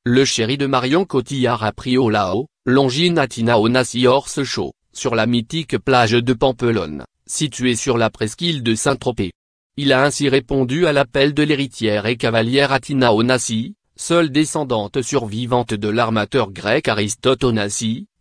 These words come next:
qui remontait d'ailleurs sur un cheval pour la première fois depuis sa lourde chute.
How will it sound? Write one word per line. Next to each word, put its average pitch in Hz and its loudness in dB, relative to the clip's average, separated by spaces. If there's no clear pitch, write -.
qui 131 -2
remontait 120 2
d'ailleurs 117 2
sur 139 -2
un 131 0
cheval 127 0
pour 120 2
la 113 4
première 139 2
fois 143 4
depuis 127 -2
sa 110 -2
lourde 127 2
chute. - -8